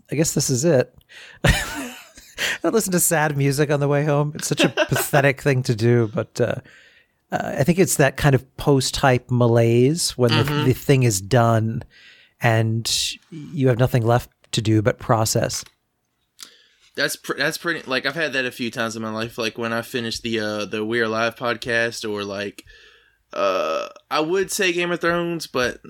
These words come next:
Speaker 2: uh, no, I think I was more, more confused with that. And then, like, the Mass Effect ending, like, but what you gone through, man, you know, being at pax East and being able to perform, I mean, that, it was, like I said, it, it,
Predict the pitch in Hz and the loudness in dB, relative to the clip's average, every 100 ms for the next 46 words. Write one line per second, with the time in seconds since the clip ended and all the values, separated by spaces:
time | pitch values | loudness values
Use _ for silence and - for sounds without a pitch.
0 | 80 - - 127 135 135 135 127 123 120 | -18 -18 -10 -4 -2 0 -2 -4 -6 -6
1 | 120 120 120 117 113 107 110 110 107 - | -2 -2 -2 -4 -6 -8 -8 -6 -8 -10
2 | - 113 107 104 113 - 113 110 113 117 | -12 -8 -6 -6 -10 -8 -6 -4 -2 -2
3 | 117 110 113 113 110 110 107 - 113 110 | -2 -4 -4 -4 -4 -4 -4 -6 -10 -8
4 | 110 - - 113 - 117 113 113 113 107 | -8 -10 -8 -8 -6 -6 -4 -4 -6 -4
5 | 101 - - - - _ - - - 127 | -6 -8 -18 -20 -20 _ -20 -20 -10 -2
6 | 120 - _ 139 180 - 202 151 131 127 | -2 -2 _ -6 -4 -2 0 0 -2 -2
7 | 131 127 127 127 127 123 120 - _ - | -2 -2 -4 -4 -4 -4 -6 -10 _ -10
8 | 147 151 143 139 151 143 143 147 156 135 | -6 -4 -4 -4 -6 -4 -4 -4 -4 -4
9 | 117 110 107 - - _ - 143 143 131 | -4 -6 -10 -14 -20 _ -4 -2 0 -2
10 | 123 - 139 151 143 143 131 147 180 - | -6 -6 -4 -2 -2 -4 -2 -2 -2 -6
11 | - - - 160 214 147 151 139 151 160 | -14 -14 -6 -2 -2 -2 -4 -2 -2 -2
12 | - - 139 147 | -6 -10 -8 -8